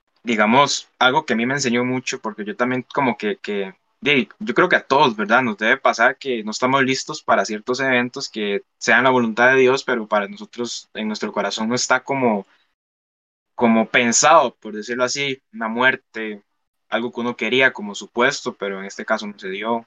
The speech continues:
Cosas así, ¿verdad? Uno, uno dice, "Pues, pucha, ¿por qué puchas? ¿Qué le pasa a Dios, verdad?". Y uno, de verdad, pero algo que a mí me ayudó mucho, ¿verdad? A entender, o no sé, sabiduría del espíritu, no sé qué, si se me habló, qué, y es que,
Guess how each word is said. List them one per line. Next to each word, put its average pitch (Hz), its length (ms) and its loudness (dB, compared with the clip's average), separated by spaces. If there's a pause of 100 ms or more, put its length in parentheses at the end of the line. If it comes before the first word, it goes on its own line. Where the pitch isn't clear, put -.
Cosas 143 280 0
así, 156 220 4
¿verdad? 143 300 4
Uno, 147 100 -2
uno 147 280 -14
dice, 139 200 -4
"Pues, - 160 -8
pucha, - 320 -10
¿por - 160 -18
qué 120 100 -10
puchas? 135 560 -6 (380)
¿Qué - 100 0
le 143 60 4
pasa 180 240 4
a - 20 6
Dios, 196 320 6
verdad?". 120 340 2 (580)
Y 117 160 0
uno, 135 220 -4
de 135 140 2
verdad, 117 320 4 (580)
pero 127 260 6
algo 147 240 4
que 156 120 0
a 123 60 2
mí 117 120 0
me 151 100 2
ayudó 123 260 0
mucho, 151 420 -4
¿verdad? 117 260 2
A 131 40 6
entender, 107 520 -6
o 101 60 -8
no 98 140 -12
sé, 117 340 -4 (160)
sabiduría 101 500 -2
del 123 80 4
espíritu, 113 600 0
no 107 100 -2
sé 120 160 0
qué, 120 200 0
si 104 200 0
se 113 100 0
me 123 100 6
habló, 127 380 4
qué, 123 320 2
y 104 160 -4
es - 260 -4
que, 120 360 2